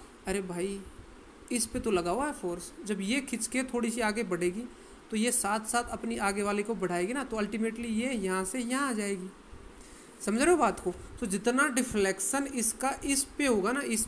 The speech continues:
पे, एबी पे, suppose that उतना का उतना ही डिफ्लेक्शन ओओ पे होगा। क्यों, क्यों होगा ऐसा? क्योंकि देखो सिंपल सी बात है, मैं इसको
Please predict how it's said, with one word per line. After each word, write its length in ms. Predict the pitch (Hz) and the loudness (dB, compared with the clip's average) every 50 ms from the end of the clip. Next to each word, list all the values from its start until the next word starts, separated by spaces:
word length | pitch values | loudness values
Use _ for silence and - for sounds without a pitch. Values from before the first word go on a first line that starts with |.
| - - | 0 2
पे, 180 | 240 208 190 - - - | 4 4 4 2 2 2
एबी 300 | 233 240 247 202 214 233 226 | 4 4 4 4 4 0 2
पे, 120 | 226 226 | 0 -2
suppose 360 | 220 226 214 214 214 208 196 | -2 -2 -4 -2 0 -2 0
that 180 | 185 190 180 175 - - - - - - - - - - | 2 0 -2 -2 -4 -12 -18 -20 -20 -18 -18 -18 -10 -10
उतना 320 | 185 - 220 226 233 233 | -6 -4 -2 0 0 0
का 100 | 233 247 240 - | 0 -2 -4 -4
उतना 280 | 208 180 - 202 208 214 | -4 -4 -2 -2 0 2
ही 120 | 226 247 254 | 2 2 2
डिफ्लेक्शन 520 | 233 226 190 196 180 180 - - 220 220 - - 233 | 0 -2 0 0 0 0 0 -2 -2 -2 -2 -2 0
ओओ 320 | 214 226 233 - 220 220 | 2 2 2 2 0 -2
पे 160 | 220 - 233 | 0 0 -2
होगा। 320 | 214 202 190 185 185 180 175 - - - - - - - - - - - - - - - - | 0 0 0 0 -2 -4 -6 -8 -14 -20 -20 -20 -20 -20 -20 -20 -20 -20 -20 -20 -18 -2 4
क्यों, 220 | 233 240 277 330 359 - - - - - - - - - - - - - - - - | 6 8 8 8 6 4 0 -10 -16 -18 -20 -20 -20 -20 -20 -20 -20 -20 -18 -8 -2
क्यों 180 | 277 285 277 | 0 2 2
होगा 240 | 247 247 220 190 180 | 2 2 2 2 2
ऐसा? 260 | 175 165 - 175 165 170 - - - - - - - - - - - | 2 0 0 -4 -8 -8 -12 -14 -16 -16 -18 -18 -20 -20 -20 -10 -4
क्योंकि 200 | - 233 233 262 | -2 0 2 4
देखो 220 | 226 233 233 285 | 4 4 4 4
सिंपल 400 | 262 - - 233 226 - 254 254 | 4 4 2 2 2 2 2 2
सी 120 | - 247 254 | 2 2 2
बात 300 | 196 202 196 185 180 - | 2 4 4 4 4 2
है, 60 | 208 220 | -2 -2
मैं 200 | 233 240 262 277 | 0 0 0 0
इसको 260 | 277 240 - - 269 | 0 0 -2 -2 -6